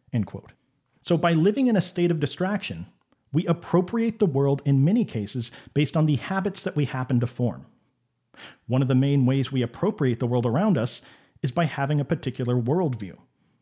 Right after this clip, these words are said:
Ben-Amin is clearly very concerned with these new possibilities of delivering what he saw as bourgeois ideology to the masses through the medium of moving pictures, most prevalent during his time, obviously, in the realm of cinema.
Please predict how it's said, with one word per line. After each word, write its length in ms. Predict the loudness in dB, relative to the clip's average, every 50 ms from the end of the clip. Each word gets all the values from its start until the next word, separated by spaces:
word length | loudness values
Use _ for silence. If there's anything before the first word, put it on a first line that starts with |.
| _ _ _ _ _ -20 _ _
Ben-Amin 320 | 2 4 4 6 6 6 4
is 120 | 2 0
clearly 520 | -4 -4 -2 2 2 2 2 2 -2 -4 -8 -14 _ _
very 400 | -2 0 2 4 4 4 4 4
concerned 580 | 4 2 2 2 2 0 2 2 4 4 2 2
with 140 | 0 0
these 200 | 0 0 0 2
new 240 | 2 2 4 4 2
possibilities 800 | 0 0 -4 -4 -2 -2 -2 -2 0 0 0 0 0 0 -2 -2
of 140 | -4 -4 -2
delivering 480 | -2 0 0 0 0 0 0 2 2
what 120 | 0 -2 -2
he 100 | -4 -6
saw 360 | -4 -4 -2 -2 0 -2 -2 -4 -8 -16 -16 -4
as 180 | -2 -2 -2 -2
bourgeois 580 | -4 -2 0 2 2 2 2 2 2 2 2 2
ideology 640 | 0 0 0 0 0 0 0 0 0 0 0 -2 -2
to 120 | -2 -2
the 80 | 0 2
masses 580 | 2 2 2 0 -2 -2 -2 -4 -4 -4 -8 -12 -18 -20 -20 _ _ _
through 240 | -2 0 2 2 4
the 120 | 4 6
medium 460 | 6 6 6 6 4 4 4 4 2 2
of 140 | 0 0 2
moving 360 | 2 4 4 4 4 2 2
pictures, 540 | 2 0 -4 -4 -6 -10 -10 -10 -14 -18 -20 _ _ _ _ _ _ _ _ _ _
most 180 | -4 -4 -4 -4
prevalent 300 | -4 -2 -2 -2 -2 0
during 160 | 0 0 0
his 240 | 2 0 -2 -2 -2
time, 260 | -2 -2 0 0 -2 -2
obviously, 440 | -4 -4 -2 -2 -4 -4 -2 0 2
in 80 | 2
the 80 | 2 2
realm 400 | 0 0 0 2 2 0 0 -2 -8 _
of 120 | -12 -12 -12
cinema. 480 | -8 -4 -4 -2 -2 -4 -6 -12 -18